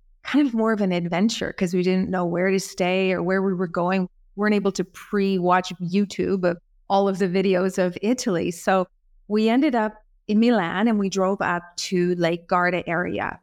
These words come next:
And the first night we stayed in a place called Sallo, which is up in the north by Lake Garda. And we just, I actually, I just got a little goosebumps talking about it because it still gets me 'cause we couldn't believe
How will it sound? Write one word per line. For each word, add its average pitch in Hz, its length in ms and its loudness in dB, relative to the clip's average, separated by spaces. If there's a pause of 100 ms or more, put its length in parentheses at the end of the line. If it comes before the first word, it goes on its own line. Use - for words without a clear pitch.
(140)
And 175 140 -2
the 175 60 -2
first 226 320 -2
night 202 160 -2
we 190 120 0
stayed - 240 -2
in 185 80 2
a 170 40 -2
place 175 220 -2
called 175 220 -6
Sallo, 170 420 0
which 170 220 -4
is 180 160 -2
up 175 180 -4
in 175 460 0
the 185 80 0
north 170 360 -2
by 170 120 -4
Lake 170 260 0
Garda. 170 380 -2 (560)
And 180 180 -4 (180)
we 294 440 0 (120)
just, - 560 -4 (360)
I 233 140 2
actually, 277 200 0
I 233 60 2
just 294 160 -6
got 349 140 4
a - 20 6
little 247 160 2
goosebumps 208 500 0
talking 226 220 0
about 190 180 2
it - 80 -8
because 214 300 -2
it 220 100 -6
still - 280 -2
gets 208 360 -4
me 165 140 0
'cause - 280 -4
we 233 380 0
couldn't 285 540 -2 (560)
believe 202 840 -2